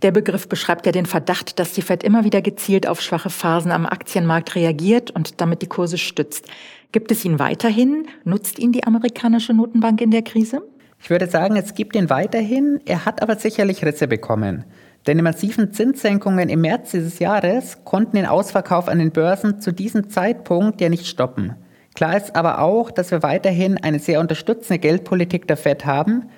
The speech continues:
Speaker 2: und das hilft natürlich auch dem Aktienmarkt. Aber die Fed wird die Welt und damit auch den Aktienmarkt sicherlich nicht im Alleingang retten können.
Speaker 1: Hm.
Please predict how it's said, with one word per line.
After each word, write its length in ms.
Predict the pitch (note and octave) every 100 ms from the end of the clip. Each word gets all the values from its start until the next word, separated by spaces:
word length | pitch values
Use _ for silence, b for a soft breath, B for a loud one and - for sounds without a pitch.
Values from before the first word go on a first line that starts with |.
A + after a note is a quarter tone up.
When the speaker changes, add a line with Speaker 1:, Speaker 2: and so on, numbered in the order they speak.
| B
Speaker 2:
und 200 | E3 D#3
das 160 | D3 F3
hilft 220 | G3 F#3
natürlich 420 | F3 F3+ E3+ E3
auch 140 | C#3 -
dem 140 | D#3
Aktienmarkt. 720 | A2+ - - A2 G2 G2 - - B -
Aber 180 | D3+ D#3+
die 140 | D#3+
Fed 340 | D3+ F3+ - F#3
wird 180 | F3
die 120 | E3 C#3+
Welt 360 | C#3+ A3+ A#3+ -
und 160 | E3
damit 260 | E3 E3 -
auch 140 | F#3+
den 140 | F#3+ E3+
Aktienmarkt 840 | - - F3 C#3 C#3 G3 - -
sicherlich 580 | - F#3 F#3+ F3+ F#3 F3+
nicht 260 | D#3+ E3+ F3+
im 80 |
Alleingang 400 | D3+ B2 A#2+ G#2+
retten 240 | G2+ G2+ G#2
können. 340 | A2 G2+ G2+
Speaker 1:
Hm. 320 | F3+ D#3+ E3